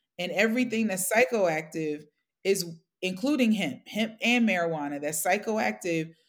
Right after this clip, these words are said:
Speaker 1: should be regulated as such. But things that are non-psychoactive and industrial shouldn't be. And
Speaker 2: Right.
Speaker 1: I think that that creates a simple approach to how it should be managed.
Speaker 2: You know,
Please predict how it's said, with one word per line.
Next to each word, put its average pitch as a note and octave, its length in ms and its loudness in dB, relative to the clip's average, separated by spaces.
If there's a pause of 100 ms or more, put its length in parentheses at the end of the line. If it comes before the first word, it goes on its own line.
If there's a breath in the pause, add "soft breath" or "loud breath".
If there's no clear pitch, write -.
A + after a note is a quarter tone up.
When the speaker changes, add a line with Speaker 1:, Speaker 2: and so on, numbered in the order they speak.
(140 soft breath)
Speaker 1:
should G#3 240 -4
be G3 140 -4
regulated F3+ 720 2
as D3+ 180 -4
such. - 440 -4 (340)
But G3 180 -6
things B3+ 240 4
that A3+ 120 2
are F#3 80 4
non-psychoactive F#3 1000 -2
and E3+ 100 -4
industrial E3+ 880 -2 (320)
shouldn't - 320 -6
be. - 240 -12 (440)
And F3 520 2
Speaker 2:
Right. - 0 -
Speaker 1:
I F#3 100 0 (120)
think F3+ 180 -4
that E3 140 -6
that E3+ 240 4
creates E3 440 -4
a E3+ 120 -6
simple E3 800 -6
approach E3 680 -6 (120)
to E3+ 240 -8
how D#3+ 220 0
it - 100 -6
should D#3 180 -10
be D3 80 -14
managed. - 560 -12 (1300)
Speaker 2:
You F3 120 -20
know, F3 460 -18